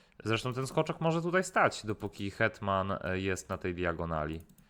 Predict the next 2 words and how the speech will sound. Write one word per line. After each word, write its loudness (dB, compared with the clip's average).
Dobra, 4
tutaj 0